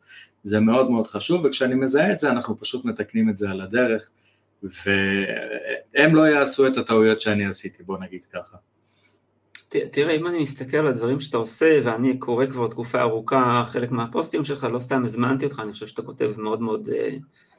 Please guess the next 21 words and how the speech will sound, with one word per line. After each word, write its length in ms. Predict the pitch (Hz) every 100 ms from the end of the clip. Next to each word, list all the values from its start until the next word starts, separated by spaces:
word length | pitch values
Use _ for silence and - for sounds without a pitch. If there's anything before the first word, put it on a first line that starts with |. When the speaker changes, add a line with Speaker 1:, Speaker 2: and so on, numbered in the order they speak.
| _ 117
Speaker 2:
מאוד 220 | 135 127
טוב. 380 | - 135 113 98 - _ _ _ - -
Speaker 1:
תודה. 240 | 95 90
Speaker 2:
אה, 40 | 117
אחד 280 | 120 160 143
הדברים 300 | 135 143 151
שראיתי 680 | - 131 139 151 156 147
אצלך 440 | 131 131 123 120 160 143
ב-, 260 | 123 117 110 107
באחד 500 | 113 107 107 120 117
הפוסטים 460 | 113 123 - 120
האחרונים, 440 | 107 - 131 214 202
הוא 140 | 147
משהו 160 | 170 -
שאני 300 | 180 165 156
מזהה 300 | 156 139 160
גם 240 | 156 151
אצלי. 340 | 139 - 131 127 _ _ _ -
לא 180 | 160 214
נולדנו 400 | 226 214 208 190
קופירייטרים. 680 | 185 180 147 127 123 104